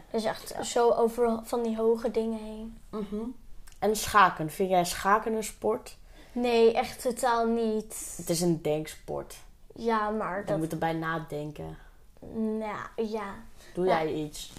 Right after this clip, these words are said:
Speaker 2: Doe jij wel schaken?
Speaker 1: Nee. Ik heb laat, ik moet
Speaker 2: Ik moet?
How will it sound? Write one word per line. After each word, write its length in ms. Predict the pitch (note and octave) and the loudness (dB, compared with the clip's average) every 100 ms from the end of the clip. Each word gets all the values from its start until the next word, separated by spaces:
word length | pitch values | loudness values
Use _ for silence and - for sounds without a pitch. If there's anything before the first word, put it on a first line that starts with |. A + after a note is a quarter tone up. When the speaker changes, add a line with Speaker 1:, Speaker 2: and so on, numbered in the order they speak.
| - | -8
Speaker 2:
Doe 100 | E3+ | 4
jij 240 | F3 E3 | 6 6
wel 140 | D3 C#3+ | 2 -4
schaken? 440 | - - - - - - - - | -6 -10 -12 -12 -20 -20 -20 -6
Speaker 1:
Nee. 580 | A#3 B3 A#3 A#3 A#3 A#3 C4 - - | 2 6 8 8 6 0 -12 -16 -8
Ik 140 | C4+ | 4
heb 160 | C#4 C4+ | 8 8
laat, 340 | B3+ C4 C#4+ - | 10 8 8 0
ik 240 | - C4+ - | -2 -2 -2
moet 520 | - C4 C#4+ D#4+ - - - - - - - - | -4 0 2 0 -4 -16 -18 -10 -8 -8 -12 -16
Speaker 2:
Ik 160 | - - | -16 -14
moet? 340 | D3+ D#3 G3 | -12 -10 -12